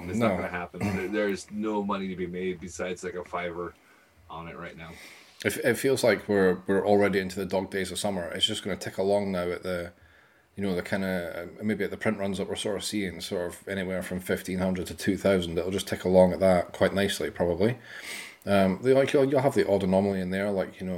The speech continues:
Speaker 2: when, when Ermsey does a card or when Alex Pardee does a card at the moment.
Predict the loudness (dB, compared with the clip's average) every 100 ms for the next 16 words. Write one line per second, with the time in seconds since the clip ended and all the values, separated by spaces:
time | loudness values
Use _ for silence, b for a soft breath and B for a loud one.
0 | -4 -6 -8 -8 -6 -4 -4 -2 -4 -6
1 | -8 0 4 4 2 -2 -6 B B B
2 | B -10 -2 -2 -2 -4 0 0 0 -4
3 | -4 -2 0 2 0 -4 -2 -2